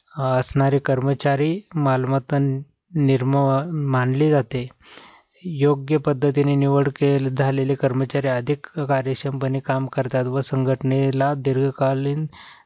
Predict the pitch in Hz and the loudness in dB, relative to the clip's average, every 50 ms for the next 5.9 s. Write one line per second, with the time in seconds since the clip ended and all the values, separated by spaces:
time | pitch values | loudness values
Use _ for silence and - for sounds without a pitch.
0 | _ - 135 117 - 139 135 131 139 139 147 147 151 185 202 185 156 143 135 135 | _ -8 -4 -2 -2 0 0 2 2 0 0 -2 -4 -8 -6 -4 -2 0 0 0
1 | 147 147 139 151 147 127 127 120 - 123 123 123 131 131 127 131 143 135 - 143 | 0 0 0 -2 -2 -2 -4 -6 -8 -8 -6 -4 -4 -4 -2 -2 -2 -2 0 -2
2 | 135 135 135 135 - - 139 135 135 139 143 151 165 147 139 135 131 120 131 139 | -2 0 -2 -2 0 0 0 2 2 0 0 -2 -2 0 2 2 2 2 0 0
3 | 147 147 147 147 147 160 170 - _ - - _ _ _ - - - _ _ - | 0 2 2 4 2 2 0 -2 _ -20 -20 _ _ _ -20 -20 -20 _ _ -20
4 | - _ - 135 131 131 139 135 - 143 139 135 135 131 - 151 143 - 147 139 | -18 _ -2 0 0 2 0 0 0 0 0 2 0 0 0 -4 -4 -4 -6 -4
5 | 123 139 139 127 - 147 147 147 143 - _ _ - - - - 170 165 175 | -2 -2 -4 -2 -2 -2 -2 -2 -2 -6 _ _ -16 -10 -2 0 0 0 0